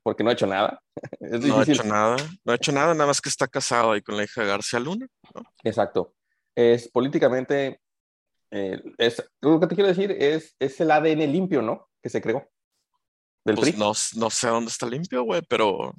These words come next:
Speaker 2: pero si tú lo
Speaker 1: Ah,
Speaker 2: dices, te voy a
Speaker 1: pues,
Speaker 2: creer.
Speaker 1: pues vamos a decir, pues es, es, su papá tiene una historia de, de mártir, ¿no?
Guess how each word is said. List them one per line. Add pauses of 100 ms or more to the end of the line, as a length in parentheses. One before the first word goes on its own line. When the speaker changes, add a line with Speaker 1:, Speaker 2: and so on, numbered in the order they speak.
(440)
Speaker 2:
pero
si
tú
lo
Speaker 1:
Ah,
Speaker 2:
dices,
te
voy
a
Speaker 1:
pues,
Speaker 2:
creer. (720)
Speaker 1:
pues
vamos
a
decir, (340)
pues
es,
es,
su
papá
tiene
una
historia
de,
de
mártir, (540)
¿no?